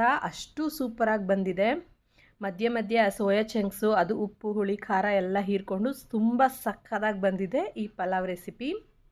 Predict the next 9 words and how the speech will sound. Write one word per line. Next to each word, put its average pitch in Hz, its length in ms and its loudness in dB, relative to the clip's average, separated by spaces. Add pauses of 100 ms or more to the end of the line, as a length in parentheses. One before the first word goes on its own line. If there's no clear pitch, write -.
(880)
Hi 269 300 6
friends, 349 540 -2
welcome 240 320 2
back 302 240 4
to 294 120 2
my 220 120 2
channel 208 440 0
Be 208 120 0
Happy. 190 460 0